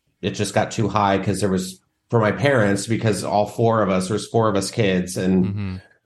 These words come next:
Speaker 1: so my parents were like, "We're, you know, you're gonna have to go to public school," and I was terrified 'cause I remember being like, "I'm gonna get shot," and, like, "I'm gonna, you know, get beat up by gangs." <laughs> And this was, like, a five, five A school, which was, like,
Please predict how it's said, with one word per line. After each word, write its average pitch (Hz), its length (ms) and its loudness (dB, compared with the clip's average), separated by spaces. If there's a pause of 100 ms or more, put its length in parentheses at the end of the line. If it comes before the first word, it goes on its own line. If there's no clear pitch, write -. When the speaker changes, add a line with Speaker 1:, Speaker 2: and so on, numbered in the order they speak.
(240)
Speaker 1:
so - 180 0
my 143 120 4
parents 135 400 2
were 131 80 4
like, 120 180 4
"We're, 123 220 0
you 123 80 2
know, 107 120 4
you're 104 120 2
gonna 110 120 0
have 113 120 0
to 104 60 -10
go 110 80 0
to 104 80 0
public 127 360 0
school," 101 320 2
and 95 80 2
I - 40 2
was 90 140 -2
terrified 120 680 2
'cause 117 180 -2
I 110 80 2
remember 107 300 2
being 101 240 2
like, 101 160 0
"I'm 151 100 0
gonna 180 120 4
get 147 200 0
shot," 151 720 0
and, 113 180 0
like, 104 240 2
"I'm 131 160 0
gonna, 131 300 0
you 120 100 2
know, 92 420 0 (140)
get - 280 0 (520)
beat 147 240 4
up 143 400 2 (240)
by 113 160 0
gangs." 131 880 0
<laughs> 123 60 -2 (920)
And 156 120 2
this 143 120 0
was, 170 80 0
like, 165 120 2
a 147 80 4
five, 127 500 2 (240)
five 127 320 2
A 123 140 2
school, 113 400 2
which 98 200 0
was, 107 200 -2
like, 98 420 0